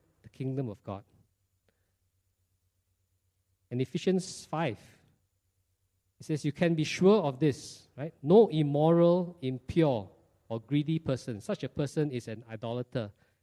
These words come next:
has any inheritance in the kingdom of Christ and of God." So anything that tells us that, you know, it is fine to continue to live a moral life is totally against what God's word is saying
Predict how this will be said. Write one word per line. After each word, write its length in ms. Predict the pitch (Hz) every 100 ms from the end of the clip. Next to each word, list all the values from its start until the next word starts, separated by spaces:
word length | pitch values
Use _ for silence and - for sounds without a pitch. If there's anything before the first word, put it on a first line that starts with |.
| _ -
has 160 | 123 -
any 340 | 170 208 165
inheritance 840 | 131 110 135 147 147 131 110 - 123
in 120 | 113
the 100 | 113
kingdom 420 | - 147 143 131
of 160 | 95 -
Christ 560 | 127 131 - - - _ _ _ _ _
and 100 | 104
of 160 | 98 -
God." 200 | 92 - _ _ _ _ _ _ _ _ _ _ _ _ _ _
So 160 | 175 170
anything 400 | 214 247 254 190
that 160 | 139
tells 280 | 175 175 175
us 160 | 180 139
that, 220 | 127 - _ -
you 120 | 120
know, 180 | 156 - _ -
it 100 | 120
is 180 | 131 -
fine 360 | 156 160 226 - _ _ _ _
to 60 | -
continue 380 | 143 156 170
to 60 | 135
live 260 | 131 156 123
a 120 | 113
moral 300 | 123 143 151
life 240 | 131 139 -
is 140 | 127
totally 540 | - 156 - 160 165 147
against 640 | 104 123 127 127 - - _ _ _ _ _ _ -
what 180 | 139 123
God's 280 | 127 -
word 160 | 123 110
is 100 | 92
saying 280 | - 104